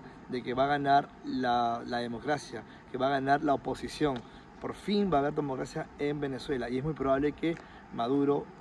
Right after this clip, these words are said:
pierda, porque han calmado, eh, el oficialismo ha calmado su, sus declaraciones y se ve una acti-, una actitud del pueblo y del gobierno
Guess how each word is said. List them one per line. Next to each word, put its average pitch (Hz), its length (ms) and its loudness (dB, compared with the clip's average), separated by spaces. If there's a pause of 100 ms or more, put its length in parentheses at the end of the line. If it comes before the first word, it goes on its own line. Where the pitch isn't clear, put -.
pierda, 135 280 2
porque - 220 -8
han 143 140 -4
calmado, 143 520 4 (300)
eh, 123 560 -2
el 127 140 -4
oficialismo 139 440 -4
ha - 40 -4
calmado 135 360 0
su, 135 280 -2
sus - 180 -6
declaraciones 127 580 0 (380)
y 175 200 0
se - 120 -4
ve 143 140 4
una 151 100 0
acti-, 135 240 -8
una 143 140 -4
actitud 135 320 -4 (340)
del 123 160 -4
pueblo 139 800 2
y 131 60 0
del 120 120 0
gobierno 135 800 0